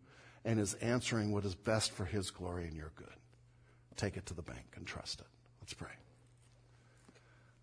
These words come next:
Lord God, we confess that we challenge you. We challenge you with our attitudes. We challenge you with our sin.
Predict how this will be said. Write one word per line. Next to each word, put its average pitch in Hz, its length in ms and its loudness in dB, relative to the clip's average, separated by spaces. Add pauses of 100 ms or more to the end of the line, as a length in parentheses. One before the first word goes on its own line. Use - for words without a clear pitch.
Lord 120 160 8
God, 104 280 8 (1400)
we 127 100 6
confess 110 640 6
that 104 120 0
we 107 80 4
challenge 101 480 4
you. 90 120 -4 (1080)
We 104 60 -4
challenge 117 340 10
you 113 60 8
with 104 120 4
our 90 120 8
attitudes. 135 600 6
We 107 80 2
challenge 117 440 2
you 117 60 6
with 95 120 0
our 85 80 -2
sin. 139 520 6